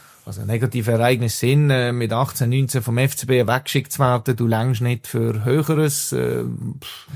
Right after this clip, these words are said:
such dir selber einen Club, was für einen achtzehn, neunzehnjährigen ja nicht ganz einfach ist, wenn die Herzensclub, die,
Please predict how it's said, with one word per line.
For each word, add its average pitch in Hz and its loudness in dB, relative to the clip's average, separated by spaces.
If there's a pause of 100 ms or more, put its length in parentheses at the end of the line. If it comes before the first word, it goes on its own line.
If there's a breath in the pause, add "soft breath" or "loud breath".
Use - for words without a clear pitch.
(260 loud breath)
such - 0
dir 117 -4
selber 131 2
einen 123 2
Club, 165 2 (440 loud breath)
was 123 2
für 131 2
einen 127 2
achtzehn, 135 4
neunzehnjährigen 139 4 (640 soft breath)
ja 117 2
nicht 139 2
ganz 143 4
einfach 139 0
ist, 135 -2
wenn 135 0
die 127 2
Herzensclub, 131 0
die, 127 2